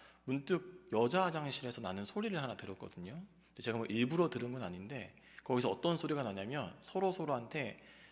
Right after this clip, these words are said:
"새해 복 많이 받으세요." 이렇게 인사를 하고 계시더라고요. 그래서 아직 새해가 지금 벌써 팔 일이나 지났지만 아직도 인사할 때 "새해 복 많이 받으라는" 그 인사가 저에겐 굉장히 좀 이렇게 살갑게 다가왔습니다.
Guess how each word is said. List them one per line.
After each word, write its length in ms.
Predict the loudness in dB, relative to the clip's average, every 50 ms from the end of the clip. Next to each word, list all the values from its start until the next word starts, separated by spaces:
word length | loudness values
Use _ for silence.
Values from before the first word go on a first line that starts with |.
| -14
"새해 340 | -10 -4 -2 0 2 2 2
복 120 | 0 0 0
많이 320 | 0 -2 -2 0 0 0
받으세요." 500 | 2 2 0 0 0 -2 0 0 0 2
이렇게 360 | 2 2 2 2 2 0 0 2
인사를 500 | 4 4 2 4 4 2 2 0 0 0
하고 120 | -2 -2
계시더라고요. 680 | -2 -2 -2 -2 -2 -4 -6 -6 -8 -8 -8 -10 -10 -10 -10
그래서 340 | -8 -6 -4 -2 -2 -2 -4 -6 -8 -6 -6 -6 -2 4
아직 280 | 8 8 8 8 6
새해가 360 | 2 4 4 6 6 6 6 4
지금 240 | 2 0 -2 -2
벌써 360 | 0 0 0 0 0 -2 -2 0
팔 180 | 2 4 6
일이나 320 | 6 6 6 4 2 2 0
지났지만 720 | 0 -2 -2 -4 -6 -6 -4 0 0 2 2 0 -2 -2
아직도 300 | -4 -4 -4 -4 -4 -2
인사할 480 | -2 0 0 2 2 2 2 2 0 0
때 220 | 2 2 2 2
"새해 260 | 0 -2 0 0 0 0
복 160 | 0 -2 0
많이 240 | 0 0 0 0 0
받으라는" 460 | 0 0 0 0 -2 -2 -2 -4 -6
그 100 | -6 -6
인사가 560 | -6 -4 -4 -2 -2 -2 0 0 0 -2 -4 -8 -12 -12 -12 -12 -10
저에겐 240 | -6 -2 0 0 0
굉장히 400 | 0 0 0 0 2 2 2 2
좀 160 | 0 0 0
이렇게 340 | -2 -2 -4 -6 -6 -6 -6
살갑게 440 | -4 0 0 2 2 0 0 -2 -4
다가왔습니다. 800 | -4 -4 -2 -2 -2 -2 -4 -6 -10 -12 -12 -16 -16 -16 -18 -20